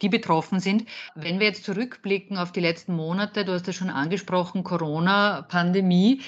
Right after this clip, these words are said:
Was hat sich deiner Meinung nach für Menschen mit Behinderungen durch diese Pandemie verändert? Gab's da andere Veränderungen als, äh, für Menschen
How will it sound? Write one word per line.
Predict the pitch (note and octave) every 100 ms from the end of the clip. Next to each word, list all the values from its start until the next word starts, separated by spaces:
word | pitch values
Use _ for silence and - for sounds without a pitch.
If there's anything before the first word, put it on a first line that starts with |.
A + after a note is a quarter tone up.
| -
Was | C#3 D#3+ F#3
hat | G3+
sich | A#3 -
deiner | C#3 F#3
Meinung | G#3+ F3 G3+ G#3 - -
nach | E3 C3+ D3+ G3 G3 -
für | G3 - F#3
Menschen | F3 D#3+ -
mit | G3+ F#3+
Behinderungen | F#3 E3+ G#3+ G#3 E3+ E3 D#3+ D#3+
durch | F#3 G#3
diese | - E3+ D#3+
Pandemie | E3 D3 C#3+ D3+ D3 C3+
verändert? | D#3 - C3+ C#3 C3+ -
Gab's | C3+ D3 -
da | - F#3 F3+ F3 - -
andere | F3 A#3+ A#3 G#3+
Veränderungen | G#3+ F3+ F#3+ F#3+ F#3+
als, | - D#3+ E3 -
äh, | - D#3+ D#3+ D#3 D#3+
für | - E3 E3 D#3 C#3+
Menschen | D#3 D#3 - D3+